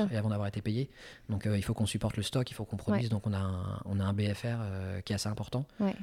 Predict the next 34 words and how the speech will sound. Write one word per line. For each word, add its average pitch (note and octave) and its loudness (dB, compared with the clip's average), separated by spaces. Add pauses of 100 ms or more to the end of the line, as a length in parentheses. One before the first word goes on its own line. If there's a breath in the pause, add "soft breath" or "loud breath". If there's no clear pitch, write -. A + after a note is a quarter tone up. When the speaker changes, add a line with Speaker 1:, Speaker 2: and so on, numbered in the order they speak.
(180)
Speaker 2:
Donc G2+ 2
il - 2
y - 4
a - 2
effectivement G#2+ 2
cette G#2 -2
problématique G#2 0
de - 0
trésorerie, G2+ 0
euh, F#2+ -2
qu'il - -14
faut, G#2 -2
euh, F#2+ -2
qu'il - -10
faut G2+ -2
Speaker 1:
Gérer. - 4
Speaker 2:
solutionner. A#2+ 6
Donc G#2 2
c'est - -2
un B2 2
des A#2 4
problèmes A2 0
qu'on G#2+ -2
a F#2+ 0
pu - -4
rencontrer, G2+ -2
euh, F#2+ 0 (500 soft breath)
jusqu'à G#2+ 0
aujourd'hui A2 6
et A#2 6
c'est G#2 0
souvent A2 0
aussi, A2 2
euh, G2+ 2